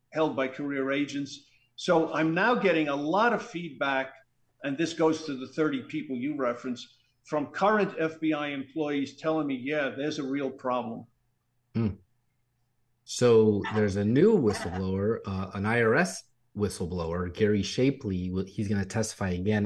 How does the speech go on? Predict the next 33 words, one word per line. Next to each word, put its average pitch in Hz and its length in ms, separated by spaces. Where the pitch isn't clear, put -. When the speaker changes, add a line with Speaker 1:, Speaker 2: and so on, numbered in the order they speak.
Speaker 2:
at 90 120
a 87 60
House 104 400
Oversight 95 460
Committee 95 300
hearing, 90 480
uh, 85 100
next 127 340
week 101 280
about 101 280
the 92 80
D 117 300
O 151 80
J, 104 480
F 117 220
B 107 140
I, 98 300
and 185 360
I 101 240
R 92 180
S 90 300
alleged 95 380
interference 98 680
in 92 100
the 87 80
Hunter 107 320
Biden 90 340
tax - 360
probe. 90 360
That 107 180
sounds 110 220
like 95 160
collusion. 101 760